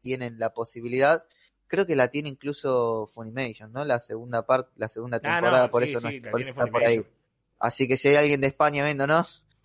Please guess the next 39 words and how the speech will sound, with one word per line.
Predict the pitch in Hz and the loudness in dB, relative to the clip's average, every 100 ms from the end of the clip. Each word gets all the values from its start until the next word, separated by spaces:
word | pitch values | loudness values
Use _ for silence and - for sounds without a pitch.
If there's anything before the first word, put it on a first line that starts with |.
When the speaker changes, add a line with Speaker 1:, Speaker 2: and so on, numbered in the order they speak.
| 381 | -14
Speaker 1:
ya | - | -12
saben | 143 123 120 | -4 -2 -2
dónde | 120 120 | -4 -6
Speaker 2:
Es | 117 | -6
Speaker 1:
encontrar. | 117 131 127 | -4 -2 -2
Speaker 2:
verdad. | 135 - - 370 339 330 285 | -4 -8 -12 -14 -14 -16 -12
De | 285 | -12
España | - 170 214 226 | -2 0 2 2
o | |
de | 185 | 2
Brasil, | 156 147 262 233 | 0 -2 -2 -2
no | 175 | -4
te | 185 | -4
olvides | 190 202 | -2 0
de | |
Brasil | 175 156 180 | 0 0 4
Speaker 1:
O | 135 | 6
Speaker 2:
y | |
Speaker 1:
de, | 143 | 6
Speaker 2:
México | 208 220 180 | 4 -2 0
Speaker 1:
o | |
de | |
Speaker 2:
también. | 156 160 156 | 4 6 6
Speaker 1:
Brasil, | 151 151 - 185 160 135 123 | 6 4 4 4 4 0 -4
no | 131 135 | -2 0
sé | - | 2
el | 147 | 0
día | 147 143 | 2 2
que | - 131 | 2 0
vaya | 135 135 | 0 -2
a | |
llegar | 127 131 135 | -4 0 2
acá, | 127 139 123 | 2 2 2
¿no? | 139 156 | 0 0
Pero | 139 127 | 0 2
porque | 123 123 | 0 -2
Funimation | 131 135 147 170 170 | -6 -6 -4 -4 -2
estaba | 135 - 143 | -2 2 4
queriendo, | 131 135 143 139 123 | 4 0 0 2 2